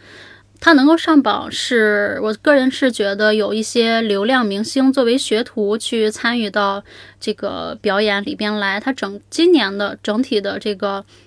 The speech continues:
节目模式是有一点效仿歌手的那种类型。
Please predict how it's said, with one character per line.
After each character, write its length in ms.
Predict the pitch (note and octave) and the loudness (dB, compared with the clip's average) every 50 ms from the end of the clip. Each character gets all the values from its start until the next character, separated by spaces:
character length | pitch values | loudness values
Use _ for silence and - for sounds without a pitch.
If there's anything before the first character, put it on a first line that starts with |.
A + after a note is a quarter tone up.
| _ _ _ _ _ | _ _ _ _ _
节 140 | - - A#3 | -2 0 2
目 160 | A3+ D4 D4+ | 2 4 2
模 240 | B3+ G#3+ G#3 G3 G#3+ | 2 2 0 -2 -4
式 200 | A3 - C#4 B3+ | -2 0 0 0
是 160 | - - C4+ | 0 0 0
有 140 | A#3+ G#3 G3+ | 0 0 0
一 160 | G#3+ A#3+ A#3+ | 0 -4 -6
点 340 | A3 - A3 G#3 G3+ G3+ G3+ | -4 -4 -4 -4 -4 -6 -8
效 280 | G3 - C#4 B3 A#3 G#3+ | -6 -2 -2 -2 -2 -2
仿 280 | - - G3 G3 G3 | -4 -6 -6 -6 -8
歌 240 | F#3+ - - D4+ D#4+ | -8 -4 0 0 0
手 300 | D#4+ - - G#3 F#3+ G3+ | 0 -2 -4 -6 -6 -6
的 220 | G3 F3 - F#3 | -8 -10 -10 -8
那 120 | G#3+ G#3 G3 | -8 -8 -6
种 240 | F#3+ G#3 G3 G#3 G#3 | -8 -8 -8 -8 -6
类 140 | G3+ G3+ | -6 -6
型。 380 | G3 - - G#3 G3 G3 G3+ | -6 -8 -10 -10 -10 -10 -12